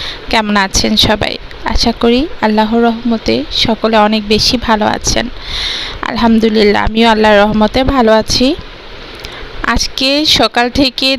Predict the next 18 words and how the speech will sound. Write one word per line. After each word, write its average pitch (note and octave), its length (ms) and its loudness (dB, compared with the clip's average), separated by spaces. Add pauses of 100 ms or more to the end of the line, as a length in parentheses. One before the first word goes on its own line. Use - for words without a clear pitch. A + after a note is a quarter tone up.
তোড়জোড় A#3+ 460 2
করে C4+ 320 2
অনেক A3+ 280 0
আয়োজন G#3+ 420 2
চলছে A3+ 600 2
বা A3 560 0
মোটামুটি D4 580 2
যতটুক G#3+ 500 0 (100)
পারি A3 360 0 (240)
আয়োজন G#3 360 0
করেছি। G3+ 560 0 (260)
সবটা C4 440 2
ভিডিওতে B3 480 2
ক্যাপচারও A#3 500 0
করতে A3+ 300 0
পারিনি, G#3+ 500 0 (1400)
এরপরও C#4 380 2
যতটুক A3 460 0